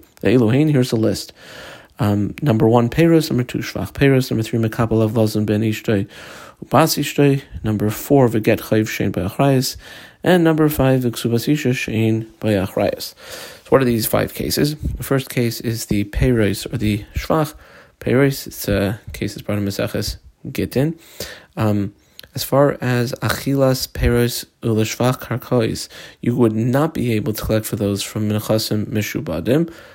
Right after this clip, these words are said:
because of a Tikkun Olam, that it's much better society worked that way, which would be a potential loss to people who buy it, who would then have it seized away from them. And you wouldn't want that, 'cause then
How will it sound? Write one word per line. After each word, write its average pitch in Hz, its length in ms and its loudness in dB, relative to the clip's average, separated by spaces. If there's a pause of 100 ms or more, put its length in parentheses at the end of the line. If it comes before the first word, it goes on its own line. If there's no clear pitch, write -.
(260)
because 165 540 -2
of 131 140 -2
a 117 340 0 (200)
Tikkun 123 340 0
Olam, 110 340 0
that 156 100 -2
it's 104 200 -4
much 110 220 -4
better 110 220 2
society 104 580 -4
worked 160 360 2
that 101 240 -2 (160)
way, 101 140 -2
which 127 200 -4
would - 120 -6
be 107 280 0 (640)
a 117 60 -2
potential 120 400 2
loss 127 320 4
to - 100 -6
people 110 340 -2
who 110 220 -2
buy 147 300 2
it, 113 240 4
who 110 100 0
would 113 140 0
then 110 180 2
have 110 300 0
it 98 100 -6
seized 110 460 -2
away 101 420 0
from 104 560 -4 (640)
them. 123 360 -2 (320)
And 104 240 2
you 101 100 0
wouldn't 107 260 4
want 73 220 -6
that, 117 140 0
'cause 107 120 -2
then 98 220 0